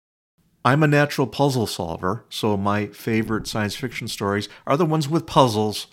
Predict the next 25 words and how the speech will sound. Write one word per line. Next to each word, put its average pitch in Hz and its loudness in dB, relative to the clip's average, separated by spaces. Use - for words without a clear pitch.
to 127 0
be 110 0
solved 87 -2
in 69 -10
there. - -14
From 92 2
small, 110 0
simple 127 -4
ones 120 -2
to - -10
really 95 -4
complicated 123 -2
ones, 131 -2
I 101 -4
love 90 2
it 127 2
when 101 -2
you 98 -2
have 98 0
a 90 -4
chance 113 -2
of 90 -4
trying 107 -2
to 101 -4
guess 104 0